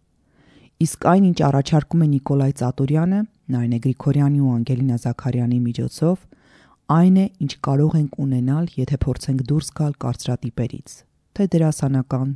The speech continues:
թե հանրային մտածելակերպի։ Դա աշխատանք է,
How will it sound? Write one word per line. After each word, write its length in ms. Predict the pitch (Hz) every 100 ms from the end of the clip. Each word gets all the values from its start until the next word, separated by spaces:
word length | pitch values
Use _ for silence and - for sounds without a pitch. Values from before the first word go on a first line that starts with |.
| -
թե 140 | -
հանրային 400 | 170 147 120 120
մտածելակերպի։ 880 | 120 - - 127 - - - - - - _ _ _
Դա 140 | - 160
աշխատանք 640 | 156 - 139 131 117 -
է, 140 | 113